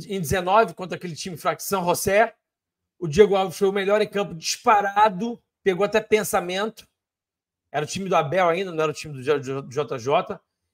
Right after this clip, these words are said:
E a outra vitória na altitude, de dezoito pra cá, foi aquele dia do, da L D U. O Flamengo faz o primeiro tempo de almanaque, lá em Quito, time do Rogério Ceni.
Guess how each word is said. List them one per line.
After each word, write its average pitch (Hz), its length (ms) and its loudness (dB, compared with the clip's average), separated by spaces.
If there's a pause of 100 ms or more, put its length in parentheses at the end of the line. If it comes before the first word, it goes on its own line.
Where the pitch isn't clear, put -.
E 180 80 0
a 202 80 6
outra 233 260 6
vitória 202 360 0
na 190 80 0
altitude, 185 480 -6
de 151 160 -8
dezoito 175 440 4
pra 247 140 2
cá, 170 320 2 (380)
foi 185 100 -8
aquele 190 300 -4
dia 165 260 0
do, 196 300 -2
da 185 100 4
L 202 140 2
D 190 140 4
U. 185 80 2
O 240 360 2 (640)
Flamengo 160 260 -8
faz 190 200 -2
o 170 60 -10
primeiro 180 260 -6
tempo 180 220 -4
de 147 100 -4
almanaque, 185 840 0
lá 160 140 -2
em 156 60 -6
Quito, - 460 -8 (240)
time 175 160 -10
do 156 80 -6
Rogério 143 280 0
Ceni. 208 440 -4